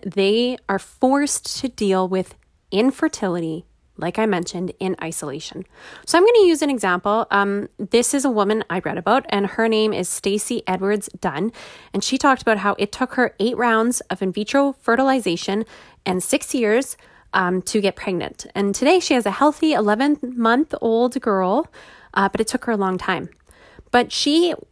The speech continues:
went on to say in this article that, like many women, she kept her struggles with infertility secret for years. She said, like many of them, she was ashamed. And this is a direct quote from the article. She said,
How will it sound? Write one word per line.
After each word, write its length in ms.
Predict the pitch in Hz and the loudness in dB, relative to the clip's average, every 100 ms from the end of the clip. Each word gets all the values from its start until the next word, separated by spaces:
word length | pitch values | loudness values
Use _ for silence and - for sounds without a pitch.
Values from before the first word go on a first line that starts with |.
| _ _ | _ _
went 240 | 220 254 277 | -2 2 4
on 140 | 277 | 4
to 60 | 262 | 2
say 220 | - 240 | 0 0
in 60 | 220 | 0
this 120 | 208 | 0
article 380 | 202 214 214 214 | 0 0 2 0
that, 140 | 196 | 2
like 180 | 202 196 | 0 0
many 260 | 202 220 247 | 0 2 2
women, 300 | 220 214 214 | 2 2 0
she 160 | - | -2
kept 220 | 220 220 | -6 -4
her 80 | 240 | -4
struggles 480 | 214 - 196 226 208 | -4 -4 -2 -2 -2
with 140 | 190 - | -6 -4
infertility 640 | 202 208 214 - 185 190 | -2 -2 -4 -2 -2 -2
secret 560 | 185 - 185 - 196 - | -2 -4 -4 -4 -4 -4
for 440 | - 196 190 185 - | -2 0 0 -2 -8
years. 720 | 180 185 196 196 - - - _ _ _ - - | -10 -2 2 2 0 -10 -12 _ _ _ -20 -20
She 140 | - 233 | -6 -2
said, 260 | - 226 | 4 4
like 160 | 220 208 | 4 0
many 260 | 202 220 247 | 0 2 2
of 80 | 208 | 2
them, 120 | 196 | 0
she 160 | 202 | -2
was 100 | 196 | -4
ashamed. 680 | 190 - - 208 196 - - - _ - | -4 -6 -2 -2 -2 -6 -16 -20 _ -2
And 120 | 214 | 0
this 160 | 214 | 0
is 120 | 247 220 | 0 0
a 60 | |
direct 340 | 202 202 202 - | 0 0 -2 -2
quote 260 | 226 214 | 0 0
from 140 | - 202 | -2 -4
the 100 | 190 | 0
article. 460 | 196 202 - 127 | -2 -2 -4 -6
She 280 | - - 214 | -6 -4 -4
said, 380 | - - 196 | 0 2 2